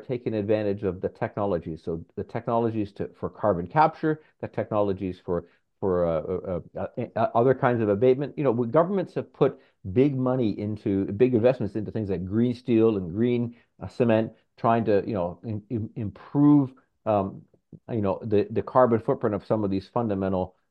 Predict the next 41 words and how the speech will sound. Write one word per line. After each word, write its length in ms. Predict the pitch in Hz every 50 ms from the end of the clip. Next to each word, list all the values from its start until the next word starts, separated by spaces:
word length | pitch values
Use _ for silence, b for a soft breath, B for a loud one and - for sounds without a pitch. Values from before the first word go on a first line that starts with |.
| _ _ _ -
uh, 320 | 95 87 85 85 82 80 - - - _ - - _ _ _ _ _ -
materials 720 | 120 107 98 - - - 202 214 220 151 98 78 92 98
that 260 | 107 107 - - -
the 80 | - 110
manufacturers 800 | 95 101 107 113 110 98 - 104 98 95 - - 110 92 87
use 180 | 101 107 104 101
to 100 | - 110
build 280 | 90 101 95 90 87
machines, 440 | 98 101 - - 135 123 120 117 110
to 100 | - 101
build 240 | 85 87 85 80 -
cars, 340 | - 127 117 110 104 101 -
to 80 | -
build 220 | 85 80 87 82 85
aerospace. 480 | 101 123 131 123 127 - 117 107 107 b b b b b b b b _
But 480 | - 107 98 - 160 170 113 - b b b b -
one 160 | - 151 202
of 100 | 240 269
the 60 | 160
things 180 | 139 123 107 113
we 180 | 113 120 117
have 180 | 110 117 131 -
to 80 | -
keep 180 | - - 123 -
in 80 | 104 101
mind 300 | 120 127 131 123 104 95
is, 200 | 92 95 - _ _ - - - - -
especially 560 | 107 107 - - - 175 220 - - 202 151
here 320 | 131 139 143 135 123 113
in 100 | 107 110
Ontario, 540 | 104 104 101 - - 160 156 143 104 85 80
one 240 | 87 98 131 185 302
thing 120 | - 330 226
we 120 | 175 165
have 200 | 156 151 131 127
going 320 | 113 123 127 127 127 120 113
for 240 | - 101 76 71 82
us 100 | 87 -
that 120 | - 101
will 160 | 101 113 110 98
be 320 | 95 110 107 107 107 B